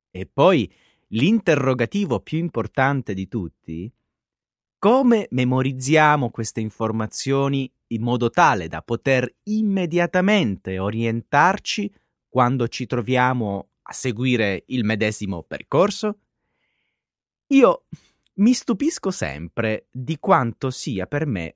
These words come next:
facile ricordare luoghi e percorsi. Io mi sento davvero come se ci fosse una mappa nella mia testa alla quale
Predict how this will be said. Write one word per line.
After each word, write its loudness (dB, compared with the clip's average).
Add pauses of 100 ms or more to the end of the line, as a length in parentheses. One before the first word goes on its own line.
facile 0
ricordare 0
luoghi 0
e -16
percorsi. 2 (580)
Io -2
mi -2
sento -4
davvero 4 (560)
come -2
se -2
ci -2
fosse 2
una 2
mappa 0
nella 0
mia 2
testa -6
alla 0
quale 4